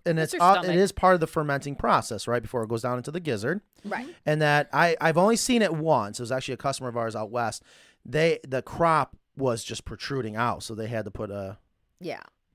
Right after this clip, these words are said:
Speaker 1: birdie bra on
Speaker 3: And
Speaker 1: it.
Speaker 3: just when I bought it, I just, just F Y I, when she seemed like she had an impacted crop, like things weren't moving, um, that was actually a symptom of something that was more fatal. So, and she was older chicken,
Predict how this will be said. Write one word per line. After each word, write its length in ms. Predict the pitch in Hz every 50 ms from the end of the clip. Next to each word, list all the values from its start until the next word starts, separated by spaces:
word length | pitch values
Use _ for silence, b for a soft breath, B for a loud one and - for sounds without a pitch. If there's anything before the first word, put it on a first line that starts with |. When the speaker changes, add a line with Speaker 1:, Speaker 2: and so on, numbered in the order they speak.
| _ -
Speaker 1:
birdie 260 | - 143 139 139 127
bra 320 | 123 113 110 92 87 85 85
on 80 | 85
Speaker 3:
And 100 | - 214
Speaker 1:
it. 40 | 214
Speaker 3:
just 220 | 226 254 247 - 240
when 160 | 247 233 214
I 220 | 185 208 226 247
bought 260 | 214 220 208 202 196
it, 220 | 202 202 196 - -
I 60 | -
just, 320 | 175 180 190 180 - - - _ _ _
just 260 | _ - 180 175 - - -
F 180 | - 180 - _
Y 200 | 165 156 151 131
I, 420 | 143 151 143 147 151 147 127 - - _ _ _ _ _ _ _ _ _ _ _ _ _ - 226
when 180 | 202 185 175 165
she 140 | - - 180
seemed 240 | - - 214 208
like 120 | 202 190 180
she 100 | - 185
had 140 | 185 170 170
an 280 | 143 156 175 165 156 - _ _
impacted 360 | - 175 156 156 - 156 143 -
crop, 480 | - - 147 139 135 131 135 - - - - _ _ _ _ 302 240 _ - _ _ _ - -
like 100 | 180 -
things 220 | - 170 165 - -
weren't 240 | 160 156 151 - -
moving, 440 | 151 160 156 143 151 131 135 147 - b b b b b b b b b b b
um, 360 | - 165 165 160 151 147 131 - _ -
that 140 | 160 190
was 100 | 185 202
actually 240 | 202 185 170 220 180
a 40 | 160
symptom 500 | - - - - 156 151 - - 143 139
of 100 | 95 135
something 440 | - - 143 139 - - 135 135 127
that 160 | 120 117 - _ _ _ _
was 500 | - 208 180 143 135 147 - - - - -
more 200 | 233 156 139 131 -
fatal. 440 | - 127 110 73 67 69 69 - _ _ _ _ _ -
So, 320 | - 180 156 139 131 - -
and 160 | 170 190 185
she 80 | - 220
was 100 | 190 -
older 260 | 180 190 180 160 143
chicken, 460 | - - 170 139 - - 85 110 135